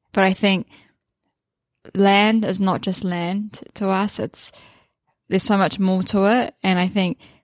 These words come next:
when you take away the land, you took away our identity, you took away our culture, you took away our belonging, you took away our mana,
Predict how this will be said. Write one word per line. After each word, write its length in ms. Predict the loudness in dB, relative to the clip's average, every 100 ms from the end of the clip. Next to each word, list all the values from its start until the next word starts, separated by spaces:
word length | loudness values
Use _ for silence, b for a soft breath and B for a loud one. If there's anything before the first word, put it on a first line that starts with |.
| -2
when 100 | 2
you 80 | 2
take 300 | 2 0 0
away 480 | 0 2 0 -2 _ _ _ _ _ _
the 100 | -2 2
land, 520 | 4 2 2 -2 -2
you 100 | -2
took 200 | -2 0
away 320 | 2 2 2
our 180 | 0 2
identity, 640 | 2 0 0 -2 -4 -6
you 100 | -4
took 200 | -4 -2
away 120 | -2
our 140 | -2 -2
culture, 480 | -2 -2 -2 -2
you 80 | -2
took 180 | -2 0
away 140 | 0 2
our 140 | 0
belonging, 500 | 0 0 2 0 -2
you 80 | -4
took 180 | -4 0
away 200 | 0 2
our 120 | 0
mana, 440 | 2 2 2 -2